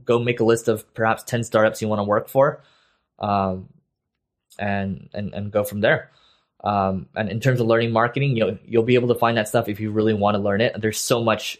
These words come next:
information out there, and I'll, I'll give you a recap right here. I mean, you know, you could go to moz dot com to learn S E O, Quicksprouts, great for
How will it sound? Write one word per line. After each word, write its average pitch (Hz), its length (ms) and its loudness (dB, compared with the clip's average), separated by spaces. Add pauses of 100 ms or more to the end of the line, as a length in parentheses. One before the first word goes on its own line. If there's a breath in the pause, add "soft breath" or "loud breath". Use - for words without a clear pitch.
information 104 540 -2
out 101 160 0
there, 107 160 4
and 92 140 0
I'll, 101 280 -2
I'll 117 80 2
give 117 140 -4
you 101 100 2
a 95 40 -2
recap 104 420 -2
right 95 180 0
here. 101 140 -4
I 101 40 0
mean, 98 320 -2 (380 soft breath)
you 107 80 -6
know, 107 60 2
you 107 100 0
could - 120 -6
go 117 100 2
to 107 80 2
moz 107 400 2
dot 98 240 0
com 101 260 0
to 98 60 -4
learn 101 180 -2
S 98 240 -2
E 101 140 -2
O, 95 160 2
Quicksprouts, 101 640 -2
great 101 280 -2
for 95 340 0